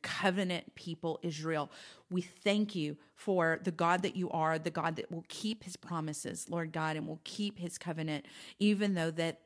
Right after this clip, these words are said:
they always haven't. And we pray that you begin to awaken your people, that they recognize through all of the prophets in the scripture that you are Messiah, that you came once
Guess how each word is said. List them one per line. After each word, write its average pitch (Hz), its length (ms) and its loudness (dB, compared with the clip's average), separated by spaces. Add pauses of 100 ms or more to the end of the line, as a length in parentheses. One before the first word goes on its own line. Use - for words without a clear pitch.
(140)
they 175 340 2
always 165 340 0
haven't. 156 400 -2
And 185 160 0
we 254 140 0
pray 226 260 -4
that 196 160 -4
you 170 80 -2
begin 170 300 -4
to - 180 -6
awaken 160 540 0
your 160 100 -6
people, 156 420 -6 (260)
that 196 120 0
they 175 140 4
recognize 175 1080 2
through 247 340 2 (120)
all 220 380 12
of 208 180 2
the 196 60 -6
prophets - 560 0
in 214 100 4
the 190 60 0
scripture - 500 -2 (240)
that 226 180 2
you 214 540 2 (240)
are 185 460 8
Messiah, 170 720 0 (240)
that 208 140 2
you 165 140 0
came 226 400 2
once - 480 0